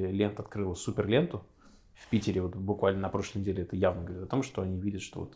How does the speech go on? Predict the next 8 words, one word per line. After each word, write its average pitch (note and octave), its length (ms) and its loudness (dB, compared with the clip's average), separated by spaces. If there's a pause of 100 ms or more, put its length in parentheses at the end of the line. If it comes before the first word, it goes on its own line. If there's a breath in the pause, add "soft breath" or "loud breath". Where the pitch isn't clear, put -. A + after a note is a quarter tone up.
э, - 480 -4
гипер F#2+ 320 0
умирает. F2+ 340 -6 (760 loud breath)
Вот. F#3+ 220 4
Это A#2 120 8
явное A#2+ 320 10
отличие A#2 440 2
от - 340 0